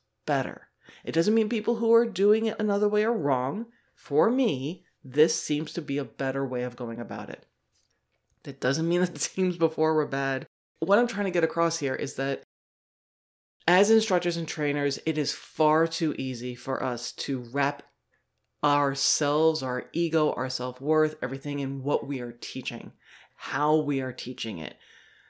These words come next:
how we are designing everything, how the progression is going along. And it can become very psychologically painful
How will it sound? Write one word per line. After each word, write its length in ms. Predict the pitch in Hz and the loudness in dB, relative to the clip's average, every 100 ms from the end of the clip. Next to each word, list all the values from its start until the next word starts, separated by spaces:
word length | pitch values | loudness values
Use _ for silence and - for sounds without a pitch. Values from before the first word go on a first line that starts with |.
| _ _ | _ _
how 340 | - 160 170 | -4 2 4
we 280 | 180 170 151 | 4 4 0
are 320 | 139 135 135 | -2 -4 -4
designing 840 | 120 - 151 131 139 135 143 143 131 | -6 -4 -4 -2 -2 -2 -2 -2 -4
everything, 600 | 120 120 120 120 107 - | -6 -8 -8 -10 -10 -12
how 420 | - 151 151 170 | -10 -2 2 2
the 100 | 160 | 0
progression 600 | 160 147 143 139 - 135 | -2 -6 -4 -4 -4 -6
is 120 | 120 | -6
going 280 | 117 123 113 | -6 -8 -8
along. 440 | 117 117 65 - - _ _ _ _ _ _ | -8 -8 -10 -12 -20 _ _ _ _ _ _
And 580 | 160 160 156 156 135 - - _ _ _ _ _ | 0 2 0 -2 -4 -6 -12 _ _ _ _ _
it 140 | 160 | -4
can 160 | 165 175 | -2 -2
become 840 | 175 185 - 151 160 156 156 143 - _ | 0 -2 -6 -4 -2 -2 -4 -6 -12 _
very 960 | 127 120 151 156 175 180 185 180 170 - _ _ _ | -20 0 2 4 2 2 0 -4 -6 -12 _ _ _
psychologically 960 | - - 170 170 190 175 170 160 147 139 | -10 0 2 2 2 2 2 0 -4 -6
painful 760 | - 147 151 143 - - 113 | -6 -8 -6 -6 -8 -10 -10